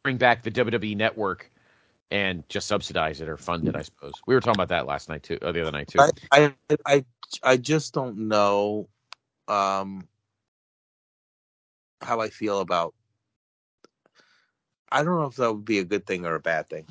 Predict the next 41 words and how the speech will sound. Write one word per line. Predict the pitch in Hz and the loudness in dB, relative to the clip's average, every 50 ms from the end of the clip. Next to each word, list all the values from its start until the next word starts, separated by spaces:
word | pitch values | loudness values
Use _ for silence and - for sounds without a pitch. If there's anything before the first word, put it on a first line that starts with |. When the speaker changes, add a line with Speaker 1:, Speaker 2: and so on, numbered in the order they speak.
| - - | -20 -20
Speaker 2:
with | - - | -20 -20
Disney | - 82 - - 92 87 82 | -18 -20 -18 -16 -16 -16 -14
buying | 85 80 - 147 - | -14 -12 -12 -12 -12
them. | 80 85 82 - _ - | -12 -14 -16 -18 _ -12
It | - 123 117 | -12 -8 -4
just | - 147 135 - | -4 -4 -2 0
depends | 165 143 - 139 135 127 120 | 0 0 2 2 2 4 4
on | 120 110 107 | 2 4 4
what | 107 104 | 2 4
they're | - 107 98 | 4 4 4
gonna | 92 98 92 90 | 4 4 2 2
do. | 85 90 104 101 95 90 82 | 4 6 6 6 8 6 4
And, | 80 78 82 80 _ _ _ _ - - _ _ _ _ _ _ _ _ - - | 2 0 -2 -8 _ _ _ _ -20 -20 _ _ _ _ _ _ _ _ -4 0
um, | 92 85 80 82 82 82 87 85 85 82 - _ _ _ _ _ _ _ _ _ _ _ | 2 2 2 2 0 -2 -6 -10 -16 -20 -20 _ _ _ _ _ _ _ _ _ _ _
you | - 110 | -6 -2
know, | 107 98 82 | -2 -2 0
are | - 101 98 101 | 2 4 4 4
they | 98 101 | 4 2
gonna | 92 101 95 | -2 -2 -6
keep | - - 110 98 - | -6 -10 -10 -8 -8
the | 104 | -8
key | - - - 107 104 | -10 -6 -6 -6 -4
players | - - 104 101 101 98 98 95 92 95 | 0 4 4 6 6 6 4 2 2 0
around? | 90 87 87 87 87 87 87 85 87 82 _ _ _ _ _ _ - - - - | 0 2 2 2 2 0 -2 -4 -10 -16 _ _ _ _ _ _ -20 -20 -8 0
'Cause | - 196 175 165 | 2 2 2 2
you | 196 175 | 0 -2
still | - - - 233 214 | -2 4 6 6 6
need | 175 147 127 110 | 6 2 -2 -2
to | - 101 | 0 0
have | 90 85 - | 0 0 -2
people | - 95 - 90 85 | -4 -8 -6 -4 -4
that | 90 82 80 | -4 -4 -2
know | 90 87 82 | -4 -6 -4
wrestling. | 78 78 76 78 - - 85 85 85 90 | -4 -6 -6 -6 -8 -10 -10 -8 -6 -6
You | 110 131 139 | -6 -6 -4
can't | - - 131 104 92 | 0 2 4 4 4
just | - 92 80 - - | 2 -2 -6 -4 0
bring | - 82 82 80 82 | 2 2 2 2 0
in, | 85 80 80 80 80 78 - _ _ _ _ _ _ _ _ _ _ _ _ _ _ _ _ _ _ - | 0 0 -2 -2 -6 -10 -12 _ _ _ _ _ _ _ _ _ _ _ _ _ _ _ _ _ _ 0
you | 95 98 | 2 4
know, | 90 82 78 76 73 | 6 6 6 4 2